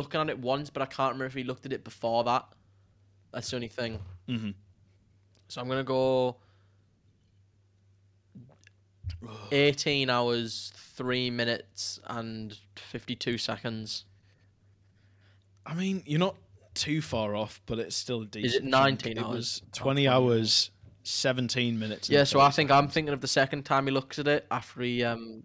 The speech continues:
Speaker 1: there's a,
Speaker 2: Yeah,
Speaker 1: there is one
Speaker 2: it'll
Speaker 1: where I
Speaker 2: probably
Speaker 1: think
Speaker 2: be
Speaker 1: it
Speaker 2: that.
Speaker 1: says eighteen hours. I think it's when he cuts down. Okay.
Speaker 2: Mm-hmm.
Speaker 1: I, I'm not too bothered about that one.
Speaker 2: Okay. That, right, sorry. If, if that's, which I think it was, if that's right, it took him two hours to get down
Speaker 1: Oh,
Speaker 2: to
Speaker 1: yeah,
Speaker 2: the
Speaker 1: yeah,
Speaker 2: World
Speaker 1: yeah. It
Speaker 2: Trade
Speaker 1: took him, like, a
Speaker 2: Center
Speaker 1: good
Speaker 2: in
Speaker 1: hour
Speaker 2: L A.
Speaker 1: and forty-five minutes to get to the crash
Speaker 2: But then
Speaker 1: site.
Speaker 2: took him an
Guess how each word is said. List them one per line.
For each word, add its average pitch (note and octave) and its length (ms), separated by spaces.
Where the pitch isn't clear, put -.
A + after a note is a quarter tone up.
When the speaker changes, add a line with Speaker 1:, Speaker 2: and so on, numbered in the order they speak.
Speaker 1:
there's A2+ 160
a, A#2 60
Speaker 2:
Yeah, A2 260
Speaker 1:
there B2+ 140
is B2+ 140
one C3+ 160
Speaker 2:
it'll C3+ 60
Speaker 1:
where B2+ 80
I A#2+ 40
Speaker 2:
probably A2 80
Speaker 1:
think B2+ 120
Speaker 2:
be - 20
Speaker 1:
it - 40
Speaker 2:
that. G#2+ 60
Speaker 1:
says A#2+ 220
eighteen A#2+ 420
hours. A#2 300
I A#2 60
think B2+ 120
it's A#2+ 80
when A#2+ 100
he A2+ 120
cuts - 240
down. A2 340
Okay. A#2 320
Speaker 2:
Mm-hmm. C#3 220
Speaker 1:
I, G#4+ 60
I'm G#4 120
not G#4+ 160
too F#3 260
bothered B2 260
about A#2+ 120
that A2 80
one. A#2+ 100
Speaker 2:
Okay. D3 160
That, - 200
right, E3 220
sorry. B2 380
If, - 180
if E3 140
that's, - 460
which C3+ 220
I D3+ 60
think D#3+ 260
it C#3+ 80
was, B2 160
if A2+ 80
that's C#3 240
right, C3 180
it - 80
took - 180
him A#2 100
two - 260
hours C3+ 220
to B2+ 100
get - 260
down B2+ 240
Speaker 1:
Oh, F3+ 140
Speaker 2:
to F3+ 60
Speaker 1:
yeah, F3 120
Speaker 2:
the - 20
Speaker 1:
yeah, D3+ 80
Speaker 2:
World D3+ 60
Speaker 1:
yeah. D3+ 120
It B2 40
Speaker 2:
Trade - 120
Speaker 1:
took D3+ 60
him, D3+ 60
like, D3 100
a D3+ 40
Speaker 2:
Center C3 80
Speaker 1:
good D3 140
Speaker 2:
in - 40
Speaker 1:
hour C3+ 200
Speaker 2:
L C#3+ 40
A. C#3+ 40
Speaker 1:
and C#3+ 100
forty-five C3+ 500
minutes B2+ 300
to C#3+ 60
get B2+ 100
to A#2+ 80
the A#2+ 80
crash - 180
Speaker 2:
But D3 80
then D3 140
Speaker 1:
site. C#3 80
Speaker 2:
took - 240
him C#3 100
an C#3 120